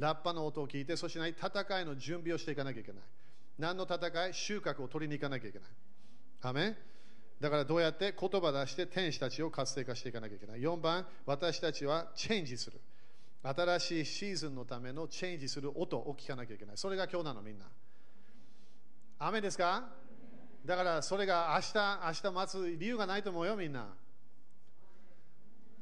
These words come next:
でしょ？仕事場でね、ショーファーできないと思う。多分キックアウトされると思う。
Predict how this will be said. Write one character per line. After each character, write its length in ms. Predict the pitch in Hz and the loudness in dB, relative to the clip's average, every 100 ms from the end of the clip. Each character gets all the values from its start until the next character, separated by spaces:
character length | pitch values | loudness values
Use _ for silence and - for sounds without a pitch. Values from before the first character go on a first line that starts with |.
| - - - | -4 -4 -4
で 80 | 117 | -4
し 80 | 117 | -2
ょ？ 140 | 131 160 139 | -2 -2 -4
仕 220 | - 156 | -4 -2
事 200 | 175 175 | 0 2
場 140 | 175 170 | 4 4
で 260 | 165 160 | 4 4
ね、 200 | 175 160 | 2 0
シ 120 | - | 2
ョ 100 | 175 | 2
ー 20 | 160 | 4
フ 80 | |
ァ 60 | 156 | 2
ー 40 | |
で 100 | 131 | 2
き 80 | 147 | 0
な 80 | 156 | 0
い 60 | 120 | -2
と 80 | |
思 100 | 104 | -2
う。 40 | 98 - - - - - 262 - - 247 240 - - - - - | -4 -4 -4 -4 -4 -4 -4 -4 -4 -4 -4 -4 -4 -4 -4 -4
多 100 | 135 | -4
分 240 | 131 117 | -4 -4
キ 100 | 139 | -4
ッ 40 | 160 | 0
ク 120 | 160 | 0
ア 40 | |
ウ 20 | |
ト 60 | 123 | 0
さ 60 | 110 | -2
れ 60 | |
る 60 | 104 | -4
と 60 | |
思 80 | |
う。 40 | 92 | -4